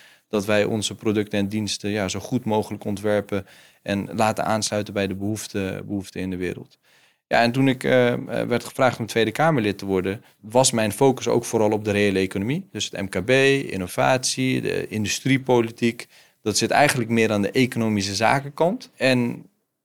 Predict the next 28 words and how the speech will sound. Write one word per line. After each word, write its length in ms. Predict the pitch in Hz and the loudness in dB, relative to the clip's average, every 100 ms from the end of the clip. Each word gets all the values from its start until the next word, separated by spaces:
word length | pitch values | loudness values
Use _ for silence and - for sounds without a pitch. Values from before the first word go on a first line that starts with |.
| - | -2
op 100 | 123 | -2
een 60 | |
gegeven 400 | 131 151 156 - | 0 4 4 4
moment, 320 | 123 113 107 110 | 2 2 0 -4
eh, 80 | |
toen 220 | 107 104 120 | -4 0 2
wij, 520 | 113 107 92 104 104 | 4 2 2 0 0
eh, 100 | 101 | 0
ook 160 | 113 | 0
achteruit 440 | - - - 117 113 | 0 -4 2 2 2
gingen 220 | 113 104 | -2 -2
in 80 | 95 | 2
zetelaantal, 680 | 117 156 120 95 92 87 87 | 2 2 2 0 0 -4 -4
helaas, 640 | - 101 117 117 98 - - - _ | 0 2 6 6 4 -2 -8 -20 _
moesten 240 | 123 113 | 0 2
we 60 | 113 | 2
natuurlijk 320 | 110 107 104 | -2 -2 4
ook 120 | 120 | 4
weer 120 | 117 110 | 4 2
nadenken 400 | 110 107 104 - | 2 2 -2 -4
van 100 | 104 | 0
wat 160 | 113 | 0
zijn 180 | - 107 | 2 4
logische 420 | 113 123 120 107 | 6 6 4 -4
combinaties 580 | - 107 104 117 110 107 | -2 0 2 2 0 -4
om 100 | 98 | -8
te 100 | 95 | -6
maken. 420 | 107 135 127 95 | -2 -2 -2 -8